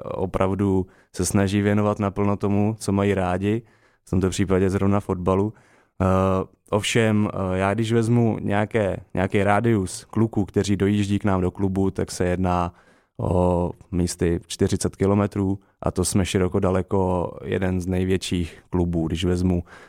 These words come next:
do České Lípy, to máme čtyřicet kilometrů, do Děčína padesát, což jsou, eh, kluby, eh, nějaké kategorie, s kterými bychom se měli srovnávat. Eh,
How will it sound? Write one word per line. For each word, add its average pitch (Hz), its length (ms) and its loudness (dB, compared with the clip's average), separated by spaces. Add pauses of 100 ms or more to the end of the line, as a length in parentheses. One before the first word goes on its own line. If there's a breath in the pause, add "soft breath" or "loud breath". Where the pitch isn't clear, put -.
do 95 100 0
České 98 340 0
Lípy, 95 240 0
to 95 100 0
máme 92 240 0
čtyřicet 98 400 -2
kilometrů, 104 440 0
do 95 100 0
Děčína 95 380 0
padesát, 101 680 0 (460 loud breath)
což - 180 -2
jsou, 98 440 2
eh, 87 160 -2
kluby, 98 600 0 (300)
eh, - 40 -6 (800)
nějaké 90 340 -2
kategorie, 92 500 0
s - 40 -10
kterými 92 280 -2
bychom 90 220 -2
se 95 120 -2
měli 92 200 2
srovnávat. 92 600 -2
Eh, - 460 -8